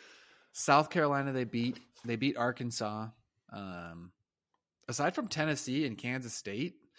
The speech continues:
they didn't get blown out by anybody. This was a competitive football team. And considering that they've just kinda been the doormat of the S E C, really since they entered the league,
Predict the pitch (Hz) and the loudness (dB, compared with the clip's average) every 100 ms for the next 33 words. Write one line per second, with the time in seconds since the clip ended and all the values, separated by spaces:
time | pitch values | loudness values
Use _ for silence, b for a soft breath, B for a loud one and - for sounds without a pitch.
0 | B B - 127 220 226 - 110 120 113 | B B -2 -2 0 -4 -4 -2 0 0
1 | 123 - 92 98 120 139 73 73 76 110 | 0 -2 -6 -4 -2 -2 -2 -10 -10 -6
2 | 226 214 180 110 - 120 123 113 - 107 | -4 -4 -2 -4 -4 -6 -4 -6 -6 -6
3 | 85 78 82 67 80 _ b b b b | -6 -8 -16 -18 -20 _ b b b b
4 | b 107 127 151 147 165 165 127 107 113 | b -4 -2 0 0 0 0 -2 -2 -2
5 | 123 131 - 127 117 98 107 107 90 _ | -2 -4 -6 -6 -6 -6 -6 -6 -10 _
6 | _ _ _ - 110 98 113 123 131 - | _ _ _ -10 -4 -2 -2 0 -2 -2
7 | 104 101 113 117 107 - 98 107 131 - | -4 -4 -4 -4 -8 -6 -6 -6 -8 -10
8 | b b b b b b - 131 208 156 | b b b b b b -2 2 4 2
9 | - 135 131 113 92 107 123 123 98 92 | 0 -6 -2 0 -2 -4 -4 -4 -4 -8
10 | 95 127 151 | -6 -6 -6